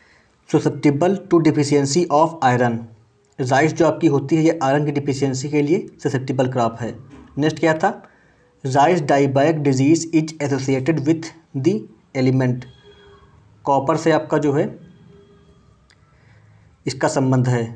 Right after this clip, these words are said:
नेक्स्ट क्या है? Form of nitrogen element required for uptake of rice plant in early stage of growth is एन एच फ़ोर। अमोनिकल फॉर्म में जो नाइट्रोजन अपटेक करता है राइस। नेक्स्ट क्या था? Element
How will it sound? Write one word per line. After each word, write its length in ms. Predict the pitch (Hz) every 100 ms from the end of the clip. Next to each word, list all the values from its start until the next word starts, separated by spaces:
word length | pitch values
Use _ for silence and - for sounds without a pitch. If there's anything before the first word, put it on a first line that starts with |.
| -
नेक्स्ट 220 | 151 160 160
क्या 180 | 156
है? 280 | 165 226 - _ -
Form 240 | 139 147 - 156
of 140 | 160 151
nitrogen 480 | 135 139 147 156 160 147
element 420 | 135 143 165 151
required 560 | 143 143 143 139 165 165 - -
for 100 | 143 151 147
uptake 440 | 139 151 147 147 143
of 160 | 143 143 127
rice 220 | 131 151 -
plant 320 | 147 160 160 156
in 120 | 160 160 139
early 300 | 135 160 151
stage 320 | - 147 147 - 147
of 160 | 175 - - _ _ _ _ _ _ _ -
growth 440 | 127 143 160 156
is 240 | 147 127 - - _ _ _ _
एन 160 | 147 147
एच 200 | 165 165
फ़ोर। 280 | 135 120 120 - _ _ _ _ _ _ _ _ -
अमोनिकल 480 | 135 131 131 131 156 147
फॉर्म 140 | 143
में 120 | 147
जो 100 | 151
नाइट्रोजन 440 | 143 127 131 139 160
अपटेक 420 | 143 - 131 131
करता 280 | 131 131 139
है 100 | 180 - - _ -
राइस। 320 | 123 120 120 - _ _ _ 139
नेक्स्ट 220 | 156 156
क्या 140 | 160
था? 180 | 151 190 233 - _ _ _ _
Element 480 | 147 147 147 175